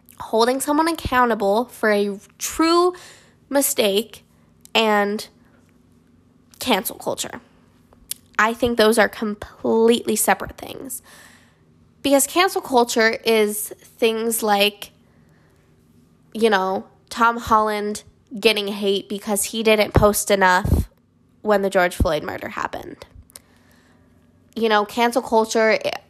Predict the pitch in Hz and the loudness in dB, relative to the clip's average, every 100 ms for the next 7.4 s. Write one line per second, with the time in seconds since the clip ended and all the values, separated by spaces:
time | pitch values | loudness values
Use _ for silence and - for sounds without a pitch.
0 | _ - 214 214 - _ - 208 - - | _ -2 -2 -2 -8 _ 0 0 -2 -2
1 | 233 233 214 202 196 - 220 214 214 214 | -2 -2 0 0 0 0 0 0 -2 -4
2 | - 254 262 233 208 202 226 208 196 214 | -2 0 0 0 0 -2 0 0 2 -2
3 | - 220 - 233 214 208 208 196 - - | -4 -4 -2 -2 -2 2 2 2 -6 -20
4 | - - - _ _ _ _ 214 180 - | -20 -20 -20 _ _ _ _ 2 2 -2
5 | - 247 247 233 - 240 240 214 202 208 | -12 -6 2 2 2 -2 0 0 0 0
6 | 214 208 226 202 202 202 - 220 226 202 | -4 -6 0 0 0 -8 -2 2 2 0
7 | 190 - 50 - | -6 -6 -8 -10